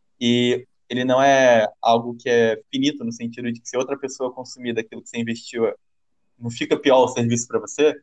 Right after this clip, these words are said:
fica mais lento, não acaba e tal. Então você meio que tem um ganho quadrático ao longo do tempo. Se você,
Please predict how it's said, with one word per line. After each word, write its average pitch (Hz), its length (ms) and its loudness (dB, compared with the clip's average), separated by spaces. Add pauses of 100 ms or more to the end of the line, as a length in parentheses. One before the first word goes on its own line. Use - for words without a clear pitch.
(200)
fica - 140 -6
mais 117 160 0
lento, 117 640 0
não 110 100 -4
acaba 120 540 2
e 101 40 -10
tal. 147 360 2 (640)
Então 131 160 0
você 151 180 -2
meio 151 200 -2
que - 80 -20
tem 175 100 -6
um 170 100 -4
ganho 147 240 0
quadrático 160 540 0
ao 131 60 -4
longo 123 120 -8
do 117 80 -12
tempo. 117 280 -12
Se - 160 -20
você, 143 440 -6